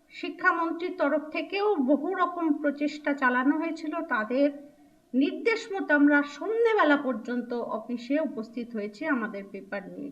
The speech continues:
কিন্তু এমন একটা, আহ, ব্যবহার আমরা শুধু না, বিভিন্ন স্কুলের প্রধান শিক্ষক বা সহশিক্ষক শিক্ষিকারা বা করণিকরা পাচ্ছেন, সে ঘাড়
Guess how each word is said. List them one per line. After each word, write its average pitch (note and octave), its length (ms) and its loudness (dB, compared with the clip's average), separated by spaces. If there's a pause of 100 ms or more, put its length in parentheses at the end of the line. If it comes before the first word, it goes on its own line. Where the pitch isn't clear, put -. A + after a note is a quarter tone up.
(120)
কিন্তু D4 520 -4 (1040)
এমন G4 360 4
একটা, D#4 640 2 (680)
আহ, - 460 -8
ব্যবহার B3 600 6 (160)
আমরা C4+ 440 4
শুধু A3 320 0
না, G#3+ 280 2 (200)
বিভিন্ন A#4 520 2
স্কুলের G#3 560 -6
প্রধান A3+ 360 -4
শিক্ষক A3 680 -6
বা G3+ 260 -2
সহশিক্ষক A3 840 -6
শিক্ষিকারা G#3+ 840 -6 (240)
বা C#4+ 300 8
করণিকরা A#3 680 0
পাচ্ছেন, D4 600 -6
সে D4+ 220 -8 (120)
ঘাড় C4+ 340 2